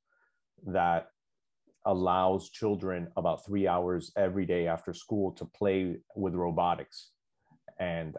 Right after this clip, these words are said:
how to, and how to program robotics. And, and th-, they showed it to me. It's a, it's fantastic. It's the most amazing thing ever. It's like these little machines,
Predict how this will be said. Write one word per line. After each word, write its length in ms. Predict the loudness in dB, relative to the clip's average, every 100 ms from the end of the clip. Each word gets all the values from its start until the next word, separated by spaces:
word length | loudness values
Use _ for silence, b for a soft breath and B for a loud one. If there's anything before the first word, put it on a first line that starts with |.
| -12
how 260 | -4 -2
to, 300 | 0 -2 -4 -6
and 140 | -8 -4
how 200 | -2 -2
to 100 | -2
program 720 | -4 -2 0 0 -2 -4 -10 _
robotics. 720 | -4 -2 2 2 2 -2 -8
And, 300 | -10 -8 -8 -6
and 220 | -6 -6 -8 -8 -6
th-, 100 | -8 -10 _ -6
they 200 | 0 0
showed 240 | 2 2
it 100 | 2
to 60 | 0
me. 120 | -4
It's 160 | -4 -4
a, 80 | -6 -10 -12
it's 300 | -10 -10 -12
fantastic. 540 | -10 -4 -4 -4 -8 -12
It's 140 | -10 -8
the 60 |
most 220 | -6 -6 -6
amazing 360 | -6 -6 -8
thing 180 | -6 -6
ever. 180 | -6 -8
It's 140 | -6
like 180 | -6 -4
these 160 | -6 0
little 180 | 0 0
machines, 540 | -4 -4 -4 -6